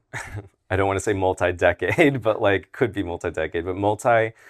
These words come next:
optimistically multi-year push because you need, you know, it's like two-thirds of state legislatures need to ratify. I mean, it's deep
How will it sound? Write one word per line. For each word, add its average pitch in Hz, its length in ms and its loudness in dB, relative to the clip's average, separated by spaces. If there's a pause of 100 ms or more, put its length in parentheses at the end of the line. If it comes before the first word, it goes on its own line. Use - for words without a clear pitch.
(260)
optimistically 101 760 4
multi-year 85 1080 0 (600)
push 117 320 2
because 90 360 -4
you 92 80 -4
need, 90 160 -4
you 101 80 -4
know, 73 200 -4
it's - 120 -10
like 76 140 -8
two-thirds 78 580 -6
of 78 80 -10
state 76 220 -6
legislatures 73 680 -8
need 78 100 -12
to 80 80 -12
ratify. 73 500 -4
I 73 80 -6
mean, 82 180 -8
it's 80 180 -10
deep 98 380 -8